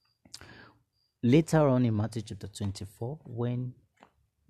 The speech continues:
the disciples, when, when, when the disciples asked him, um, "When shall these things be?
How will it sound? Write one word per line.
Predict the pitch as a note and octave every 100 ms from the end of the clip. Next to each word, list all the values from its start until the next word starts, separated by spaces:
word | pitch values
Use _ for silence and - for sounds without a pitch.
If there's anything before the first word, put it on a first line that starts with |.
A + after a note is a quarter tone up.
| _ _ _ _ _ -
the | - A2+ G#2+
disciples, | G2 G2+ - B2+ B2+ G#2+ G2+ - -
when, | - C3 D#3
when, | B2+ C3+
when | C#3 C#3+
the | B2+
disciples | G#2 - A2+ A2+ G#2
asked | A2 G#2+ - -
him, | A2 A2 _ _ _ _ _ _ _ _ _ _ _ _ _ _ _ _ _
um, | G#2+ G2+ G2 G2+ A#2 -
"When | A2 G#2 A2 A2+ A2+ A2+ A2 _ _ _ _ _ _
shall | - - G#2+
these | G2+ A2
things | - G#2+ A2 F#2+
be? | A2+ G2+